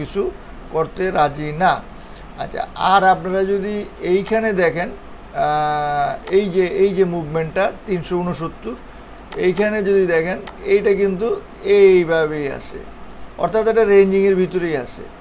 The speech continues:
ঠিক আছে? এই যে আটশো, আহ, বিরানব্বই, এই যে বি-, আটশো বিরানব্বই এর ভিতরে এই রেঞ্জিংয়ের মধ্যে আছে। আবার ওয়ান আওয়ারে গেলে দেখবেন যে আরও কম রেঞ্জিংয়ের মধ্যে চলে গেছে। এই যে ওয়াই যদি দেই,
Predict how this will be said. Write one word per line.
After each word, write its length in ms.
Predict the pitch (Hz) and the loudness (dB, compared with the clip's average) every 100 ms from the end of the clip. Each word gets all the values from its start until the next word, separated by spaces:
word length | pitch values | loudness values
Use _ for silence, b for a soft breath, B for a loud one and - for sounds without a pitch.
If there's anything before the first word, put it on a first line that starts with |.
| - - - - - - - - - - - | -20 -20 -20 -18 -18 -20 -18 -18 -18 -14 -2
ঠিক 100 | 220 220 | 0 0
আছে? 180 | - 120 - | -4 -12 -6
এই 160 | 180 180 | -2 2
যে 100 | 180 | 4
আটশো, 520 | 160 170 - - 220 - - - - - - - | 2 0 -4 0 0 0 -6 -16 -20 -20 -20 -8
আহ, 640 | 165 160 160 156 156 151 151 - - - 156 | 0 2 4 4 4 2 -2 -6 -14 -14 -2
বিরানব্বই, 560 | 214 247 196 139 90 - - - | 4 4 4 -2 -6 -12 -14 -2
এই 200 | 190 196 | 0 0
যে 100 | 185 | -4
বি-, 200 | 170 175 | -4 -4
আটশো 340 | - 180 - 196 | -4 -6 -4 -2
বিরানব্বই 600 | 190 214 202 196 196 214 - | 0 0 0 -2 -4 -6 -4
এর 260 | 202 220 190 | 0 0 0
ভিতরে 320 | 185 - 202 202 | -4 -2 0 4
এই 100 | 180 | 4
রেঞ্জিংয়ের 460 | 175 175 180 180 | 4 0 -2 -2
মধ্যে 300 | 175 151 143 | -4 -4 -4
আছে। 200 | 139 - | -4 -4
আবার 160 | 139 147 | -6 0
ওয়ান 280 | 170 190 202 | 2 4 4
আওয়ারে 300 | 202 208 196 | 4 4 2
গেলে 260 | 196 196 | 2 2
দেখবেন 340 | 185 180 190 185 | 0 0 0 0
যে 60 | |
আরও 320 | 170 175 190 196 | 2 2 2 0
কম 180 | 202 214 202 | 2 2 6
রেঞ্জিংয়ের 440 | 180 165 160 165 160 | 4 4 2 2 0
মধ্যে 180 | 156 160 | -2 -2
চলে 160 | 170 151 135 | -2 0 -2
গেছে। 220 | 120 147 | -6 -8
এই 60 | |
যে 80 | 147 | -8
ওয়াই 280 | 151 165 175 180 | -2 2 2 2
যদি 260 | 185 190 180 | -2 -2 -4
দেই, 220 | 160 | -6